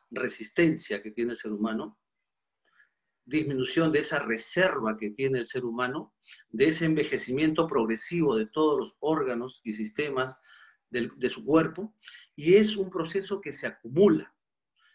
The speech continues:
es un proceso de desgaste, y es un proceso que condiciona a esta persona mayor a que sufra, digamos, por ejemplo, efe-, eh, caídas, que sufran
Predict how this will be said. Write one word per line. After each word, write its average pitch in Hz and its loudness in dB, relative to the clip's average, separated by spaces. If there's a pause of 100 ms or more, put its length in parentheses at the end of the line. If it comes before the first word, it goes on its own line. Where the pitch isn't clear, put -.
es 143 -6
un 202 -8
proceso 190 -4
de 131 0
desgaste, - -4 (520)
y 156 0
es 208 2
un 214 4
proceso 214 0
que 208 0 (520)
condiciona 156 2
a 139 -4
esta 185 -2
persona 160 -2
mayor 151 -4 (360)
a 196 2
que 202 2
sufra, 214 -2 (380)
digamos, 160 0 (460)
por 135 2
ejemplo, 175 0
efe-, - -4
eh, 139 -6
caídas, 156 2 (320)
que 127 -2
sufran 147 -2